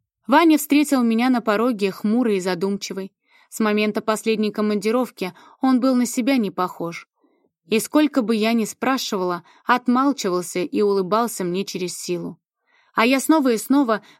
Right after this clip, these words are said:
придумывала ему оправдание. Хотя в душе давно поселилась мысль, что у него есть семья, к которой он уезжает так часто и так надолго. Я боялась спрашивать. Каждый раз,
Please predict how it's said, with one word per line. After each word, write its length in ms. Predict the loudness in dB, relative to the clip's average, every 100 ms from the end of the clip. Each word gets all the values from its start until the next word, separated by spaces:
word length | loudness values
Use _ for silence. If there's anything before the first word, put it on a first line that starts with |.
| -2
придумывала 580 | 0 4 4 4 2 2
ему 320 | 2 0 0
оправдание. 800 | 0 -2 -2 -4 -6 -6 -10 -14 _ _ _ _ -4
Хотя 300 | -2 0 0
в 40 |
душе 500 | 0 -2 0 0 0 _ -8
давно 340 | 0 4 4
поселилась 640 | 4 -2 -2 0 2 0 0
мысль, 400 | 0 0 -2 -12 _ _ _
что 240 | -6 -2
у 40 | 0
него 220 | 0 0
есть 300 | 0 -2 -4
семья, 460 | -4 -4 -2 -2 -4 _ _
к 40 | -2
которой 280 | -2 0 0
он 180 | 0
уезжает 520 | 0 0 0 -2 -2 -2
так 220 | -6 -4
часто 480 | -2 -2 -2 -10 -12 _ -4
и 100 | 0
так 220 | 0 -2
надолго. 580 | -4 -4 -4 -6 -10 -20 _ _ _ _ _ _
Я 140 | 0 4
боялась 420 | 4 4 2 -2
спрашивать. 600 | -6 -6 -6 -8 -14 -18 _ _ _ _
Каждый 360 | 2 2 4 0
раз, 260 | 2 -2